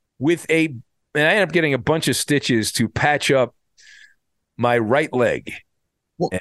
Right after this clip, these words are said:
Speaker 1: And, uh, yeah, the, the samurai sword came down. It hit right between my knee and my foot, closer to my foot,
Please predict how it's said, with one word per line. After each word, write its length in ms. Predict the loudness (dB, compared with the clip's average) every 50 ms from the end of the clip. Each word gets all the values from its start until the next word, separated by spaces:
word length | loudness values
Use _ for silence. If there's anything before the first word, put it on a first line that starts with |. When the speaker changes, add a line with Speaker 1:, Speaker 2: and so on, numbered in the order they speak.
| -8 -8 -8
Speaker 1:
And, 200 | -8 -8 -8 -10 -10 -6
uh, 300 | -4 -2 -2 -2 -4 -6 -12 _ _ -6
yeah, 300 | -2 0 0 2 0 0
the, 260 | -2 -2 -4 -4 -6
the 380 | -4 -4 -2 -2 -2 -4 -6 -8 _ -8
samurai 720 | -6 -2 0 2 2 2 2 2 2 2 2 2 2 0
sword 600 | 0 2 2 2 2 4 2 2 0 -4 -6 -10 _ -12
came 380 | -6 -4 -2 0 0 0 2 2
down. 340 | 2 4 4 4 4 4
It 100 | 2 0
hit 300 | -2 0 0 0 0 0 -2
right 360 | -2 0 0 2 0 0 0
between 420 | -2 -2 -2 0 -2 0 0 0 0
my 180 | 0 0 0
knee 540 | 0 0 0 0 0 0 0 0 0 0 0
and 140 | 0 0 0
my 180 | 0 0 0 0
foot, 420 | -4 -6 -4 0 0 0 -2 -4
closer 440 | -4 -2 0 0 0 0 -2 -2 -2
to 60 | 0
my 200 | 0 0 0 0
foot, 560 | -2 -6 -10 -4 0 0 2 2 0 -2 -4